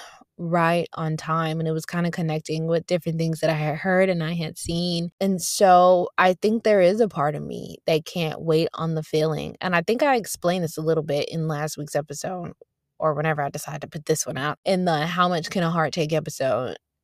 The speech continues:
where I said that I can't wait to be worth it to somebody, where somebody values me enough not to play with me, where somebody values me enough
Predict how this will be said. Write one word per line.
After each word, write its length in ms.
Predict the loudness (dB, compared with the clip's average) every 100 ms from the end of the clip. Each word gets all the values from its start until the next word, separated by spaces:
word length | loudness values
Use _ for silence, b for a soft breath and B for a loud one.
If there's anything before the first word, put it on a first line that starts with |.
| _ _ 0
where 180 | 4 6
I 220 | 6 4
said 540 | 2 2 4 4 0 -2 -14
that 360 | -6 -4 -2 -4 _ _ _ _ _ _ _ _ -2
I 180 | -2
can't 360 | -2 -4 -4 -4
wait 360 | -2 0 -2 -4
to 80 | -4
be 160 | -2
worth 280 | -2 -2 -4
it 100 | -8
to 80 | -10
somebody, 520 | -10 -6 -4 -4 -6 -12 _ _
where 220 | 0 2 4
somebody 480 | 2 2 4 4
values 480 | 2 4 4 4 0
me 100 | -2
enough 300 | -2 -2 -4
not 220 | -4 -4
to 80 | -4
play 200 | -2 0
with 160 | 0 -4
me, 220 | -6 -6
where 160 | -6 -2
somebody 420 | 2 4 2 2
values 540 | 2 2 2 -2 -4
me 160 | -2 -2
enough 320 | -4 -4